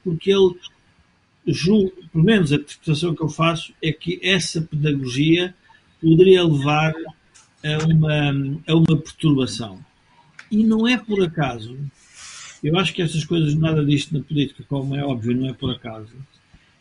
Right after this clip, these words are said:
que, eh, a candidatura da André Ventura aparece uma candidatura antissistema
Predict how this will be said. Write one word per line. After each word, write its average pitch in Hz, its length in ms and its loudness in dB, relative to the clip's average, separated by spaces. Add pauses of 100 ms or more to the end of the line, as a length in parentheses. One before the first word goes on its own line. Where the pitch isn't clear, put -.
(220)
que, 151 560 6 (680)
eh, 147 420 -8 (100)
a 160 80 0
candidatura 190 760 2
da 156 120 2
André 151 280 4
Ventura 156 460 2
aparece 165 420 0
uma 165 140 0
candidatura 170 920 2 (840)
antissistema 175 1200 2